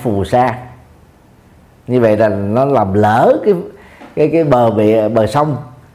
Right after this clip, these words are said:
à, trên con đường nó đi ngang qua, và phù sa đó, đó được cuốn trôi ra các bờ biển, nói chung là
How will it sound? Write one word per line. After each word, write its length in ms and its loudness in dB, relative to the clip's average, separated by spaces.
à, 340 -6
trên 180 4
con 140 2
đường 160 4
nó 60 2
đi 160 0
ngang 260 0
qua, 320 2
và 480 2
phù 200 2
sa 180 2
đó, 260 2
đó 200 0
được 280 -2
cuốn 320 2
trôi 280 4
ra 420 2
các 200 -2
bờ 180 0
biển, 500 -2
nói 120 -4
chung 120 2
là 60 2